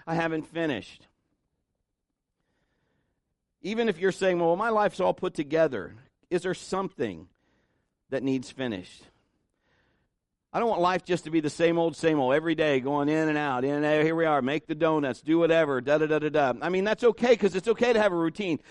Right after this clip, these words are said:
You know, we're mostly creatures of habit. I get it, and it's okay because sometimes there's, you know, there's safety in habit. You feel good in it. You've done it over.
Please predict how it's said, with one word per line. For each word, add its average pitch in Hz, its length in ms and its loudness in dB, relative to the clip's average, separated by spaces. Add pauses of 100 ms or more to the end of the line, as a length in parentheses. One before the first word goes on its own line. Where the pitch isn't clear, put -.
(160)
You 190 100 -4
know, 202 120 2
we're 208 180 4
mostly 202 380 2
creatures 170 360 -2
of 147 120 -4
habit. 156 320 -2
I 135 80 2
get 160 240 0
it, 127 100 -2
and 139 140 -2
it's 175 160 -2
okay 202 420 2 (300)
because 185 260 -2
sometimes 185 380 -4
there's, 165 240 -2
you 170 100 -6
know, 151 140 -2
there's 156 320 -2
safety 214 360 0
in 147 60 0
habit. 131 220 -2
You 139 100 -4
feel 170 180 -2
good 180 220 2
in 170 140 0
it. 143 40 -6
You've 135 140 -4
done 175 160 -2
it 175 100 0
over. 170 320 0